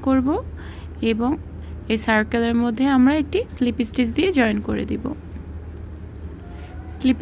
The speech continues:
stitch করে নেওয়া হয়ে গেল। এখন আমরা অতিরিক্ত একটি chain করব এবং এই সুতাটাকে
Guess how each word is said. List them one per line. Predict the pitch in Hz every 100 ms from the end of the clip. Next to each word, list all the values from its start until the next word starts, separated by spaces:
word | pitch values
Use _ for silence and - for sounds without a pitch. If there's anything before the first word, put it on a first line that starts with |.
| 254
stitch | 277 262 -
করে | 240 240
নেওয়া | 254 262 233
হয়ে | 247 240
গেল। | 240 277 427 349 - - - 226
এখন | 226 233 226
আমরা | 220 240 349 - - - - 233
অতিরিক্ত | 233 226 233 -
একটি | 247 262 -
chain | 254 254 254
করব | 269 262 294 349 - - - - - - - - - 220
এবং | 214 302 -
এই | 214 214
সুতাটাকে | 233 233 240 233